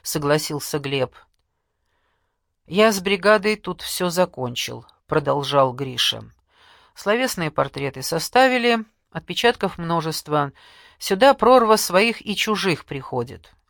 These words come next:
Но ребята обещают потрудиться. И хоть эти деятели», Гриша опять зло посмотрел в сторону сберкассы,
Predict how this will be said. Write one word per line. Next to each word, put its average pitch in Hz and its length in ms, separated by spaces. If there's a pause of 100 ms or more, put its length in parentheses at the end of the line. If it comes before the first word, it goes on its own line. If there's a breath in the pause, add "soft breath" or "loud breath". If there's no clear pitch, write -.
(320 soft breath)
Но 233 140
ребята 233 400
обещают 196 540
потрудиться. 127 800 (640)
И 185 140
хоть 196 340
эти 180 360
деятели», 160 840 (580 soft breath)
Гриша 160 380
опять 185 340
зло 208 220
посмотрел 185 560
в - 100
сторону 170 400
сберкассы, 156 920